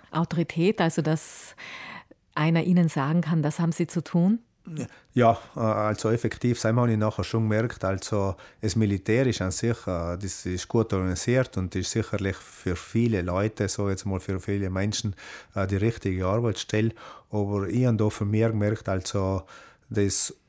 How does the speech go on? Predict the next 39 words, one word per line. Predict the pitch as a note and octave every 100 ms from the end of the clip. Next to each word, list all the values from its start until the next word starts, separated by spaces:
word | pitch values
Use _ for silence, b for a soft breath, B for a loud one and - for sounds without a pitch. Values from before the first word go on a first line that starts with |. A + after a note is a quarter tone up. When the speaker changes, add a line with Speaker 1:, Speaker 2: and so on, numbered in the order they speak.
| _
Speaker 2:
Unterordnen | B2+ C3+ - A2+ A#2 A#2+ A2+ A2 G#2+
und, | G2+ G2+ G2 -
äh, | G#2
eine | F2+ G#2+
Meinung | G#2 G2+ C3 A#2
vertreten, | - G#2+ - A2+ C3+ G2
hinter | G#2 G2+
der, | A2 A#2
was | A2
ich | G#2+ F#2+
selber | G#2+ A#2+
nicht | G2+ F#2+
stehen | - G2+ B2
kann, | B2 A#2 B2+ B2 B B B B
das | A2+ -
ist | -
nichts | G2+ -
von | G2
mir. | F2+ F2+
Also, | F2+ F#2 -
und | F#2+ F#2+ F#2+ F#2+
deswegen | G2 - F#2+
bin | - G2+
ich |
nachher | F#2+ F2 - F#2 F#2 F2
auch, | -
weil | G#2
ich |
meine | G2 F#2+
Militärzeit | F#2+ F#2+ F#2 G2 G2+ - F2+ G#2 - - B B B B -
abgearbeitet | - - G#2+ A2+ A2 G2+ -
habe, | A2
sozusagen, | A2 G#2+ G#2+ G2 - G#2 G#2
sobald | - F2+ G2+
ich | G2
die | F2+
fertig | - G2 - F#2
gehabt | G2+ -
habe, | F#2+